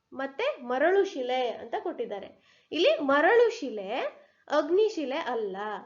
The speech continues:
ಮರಳು ಶಿಲೆ ಅದು ಕೂಡ ಭೌತಿಕ ಕ್ರಿಯೆಯಿಂದಾದಂತಹ ಕಣಶಿಲೆ ಅಂತ ನಾವು ಹೇಳ್ಬೋದು. ಹಾಗೇನೆ ಪೆ-, ನಾಲ್ಕನೇ ಆಪ್ಲೇಶ್-, ಆ, ಆಪ್ಷನ್ ಅಲ್ಲಿ ಪೆರಿಡೋಟೈಟ್, ಗ್ರಾನೈಟ್, ಗ್ಯಾಬ್ರೋ, ಕಲ್ಲುಪ್ಪು ಅಂತ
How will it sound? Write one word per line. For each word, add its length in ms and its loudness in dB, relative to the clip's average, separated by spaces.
ಮರಳು 380 0
ಶಿಲೆ 680 -6
ಅದು 260 0
ಕೂಡ 340 -4
ಭೌತಿಕ 600 -2
ಕ್ರಿಯೆಯಿಂದಾದಂತಹ 1080 -6
ಕಣಶಿಲೆ 640 -6
ಅಂತ 320 -10
ನಾವು 180 -6
ಹೇಳ್ಬೋದು. 500 -12
ಹಾಗೇನೆ 420 2
ಪೆ-, 280 6
ನಾಲ್ಕನೇ 400 2
ಆಪ್ಲೇಶ್-, 540 0
ಆ, 360 0
ಆಪ್ಷನ್ 340 -6
ಅಲ್ಲಿ 640 -6
ಪೆರಿಡೋಟೈಟ್, 1000 2
ಗ್ರಾನೈಟ್, 920 -4
ಗ್ಯಾಬ್ರೋ, 920 -2
ಕಲ್ಲುಪ್ಪು 880 0
ಅಂತ 180 -8